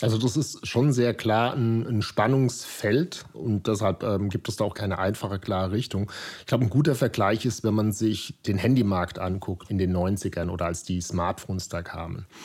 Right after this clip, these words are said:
Da gab es, äh, sim-locked-Angebote, die Tarife waren überhaupt nicht vergleichbar und wenn man so eine Diskussion damals geführt hätte, hätte man gesagt, „Ja, aber es gibt ja so viele Sonderwünsche und man, das Bedürfnis, sich zu differenzieren, ist so groß,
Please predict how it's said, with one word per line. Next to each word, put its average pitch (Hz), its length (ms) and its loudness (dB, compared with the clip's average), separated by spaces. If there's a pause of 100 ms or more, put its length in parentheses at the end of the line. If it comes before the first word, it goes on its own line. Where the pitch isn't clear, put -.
(220)
Da 92 140 0
gab 98 280 0
es, 101 300 -4
äh, 95 280 -2
sim-locked-Angebote, 117 1500 2
die 95 160 -2
Tarife 120 600 0
waren 110 340 2
überhaupt 110 540 0
nicht 104 200 -2
vergleichbar 110 880 0
und 104 320 -2
wenn 104 100 2
man 110 140 4
so 113 120 4
eine 135 100 4
Diskussion 110 420 0
damals 131 320 2
geführt 104 300 0
hätte, 107 100 -2
hätte 110 140 -2
man 104 120 0
gesagt, 92 320 -2 (320)
„Ja, 110 140 0
aber 131 180 2
es 101 120 -4
gibt - 180 -2
ja 120 80 4
so 113 140 2
viele 110 260 2
Sonderwünsche 117 720 2
und 104 180 0
man, 104 200 -2
das 107 260 -2
Bedürfnis, 123 480 2
sich 113 140 -2
zu 113 100 -4
differenzieren, 113 640 0
ist 107 140 -2
so 127 260 2
groß, 139 600 2